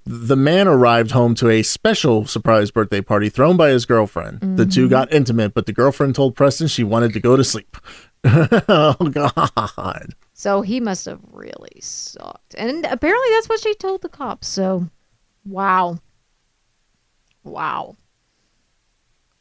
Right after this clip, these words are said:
Speaker 1: She thought, she thought that he was cheating on her because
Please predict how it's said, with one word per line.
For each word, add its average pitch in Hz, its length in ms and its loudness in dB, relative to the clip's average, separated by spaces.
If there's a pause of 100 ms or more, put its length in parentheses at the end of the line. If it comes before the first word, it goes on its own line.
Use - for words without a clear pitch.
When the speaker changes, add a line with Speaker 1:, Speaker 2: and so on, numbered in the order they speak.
(540)
Speaker 1:
She 131 200 -2
thought, 117 420 -2
she 135 180 0
thought 131 260 0
that 110 100 0
he 120 140 -2
was 117 180 0
cheating 123 320 0
on 117 140 2
her 113 200 2
because 104 760 -6